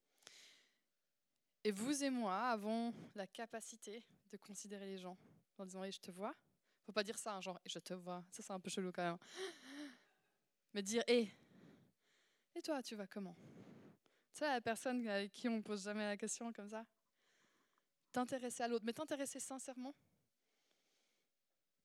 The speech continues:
Ah, et puis, comment se déroulent tes semaines ? Dis-moi en plus.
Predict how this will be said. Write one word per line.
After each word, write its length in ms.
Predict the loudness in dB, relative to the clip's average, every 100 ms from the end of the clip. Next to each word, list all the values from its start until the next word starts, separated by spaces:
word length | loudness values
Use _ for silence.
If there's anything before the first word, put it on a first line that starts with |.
| _ _ _ _
Ah, 220 | -14 -12 -14
et 40 |
puis, 320 | -16 -18 -18 _
comment 220 | 2 4 6
se 60 |
déroulent 240 | 4 4 2
tes 120 | 0
semaines ? 420 | 2 2 2 0 -6 -20 _ _ _ _ _ _
Dis-moi 400 | -2 0 2 2
en 80 | 0
plus. 340 | -6 -6 -6